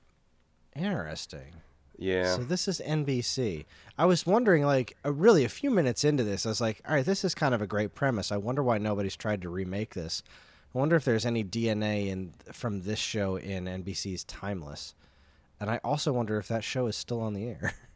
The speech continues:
Speaker 1: <laughs>
Speaker 2: There's Quantum Leap, too. It's kinda similar.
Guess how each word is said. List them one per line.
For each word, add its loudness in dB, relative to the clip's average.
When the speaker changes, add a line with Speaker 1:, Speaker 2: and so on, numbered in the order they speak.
Speaker 1:
<laughs> -20
Speaker 2:
There's 6
Quantum 10
Leap, 4
too. 6
It's -2
kinda 4
similar. -2